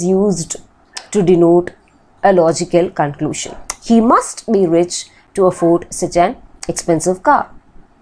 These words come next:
Now, must is also used to sh-, denote necessity. You must get the approval from the authorities concerned.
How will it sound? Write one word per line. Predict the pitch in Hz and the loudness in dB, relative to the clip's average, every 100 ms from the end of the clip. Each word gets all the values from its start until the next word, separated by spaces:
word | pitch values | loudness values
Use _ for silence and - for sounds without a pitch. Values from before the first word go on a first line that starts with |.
| _ _ _ _ _ - - - - 349 | _ _ _ _ _ -20 -20 -12 0 2
Now, | 302 233 320 _ _ 254 339 | 4 2 -4 _ _ 0 0
must | 415 - - - - - - _ - - 240 | 0 -8 -18 -20 -20 -20 -20 _ -20 -2 0
is | 233 - | 2 2
also | 226 240 311 285 | 0 2 0 2
used | 196 190 196 196 - - | 4 4 2 -2 -8 -2
to | 220 | -2
sh-, | - - 170 | -2 -6 0
denote | 226 226 165 175 - 196 | 2 4 2 0 -4 -2
necessity. | 196 208 262 285 - 151 - - _ - - - - | 0 2 0 0 -2 -4 -10 -20 _ -20 -20 -20 -8
You | 165 185 180 | 2 4 4
must | 180 208 294 - - 190 | 4 2 0 -6 -6 0
get | 208 175 | 0 2
the | 202 | 2
approval | 196 196 202 202 | 2 2 2 2
from | 190 202 | 0 0
the | 190 185 | 2 2
authorities | 185 185 180 190 180 | 4 2 2 2 2
concerned. | 196 180 175 175 147 | 2 2 2 0 0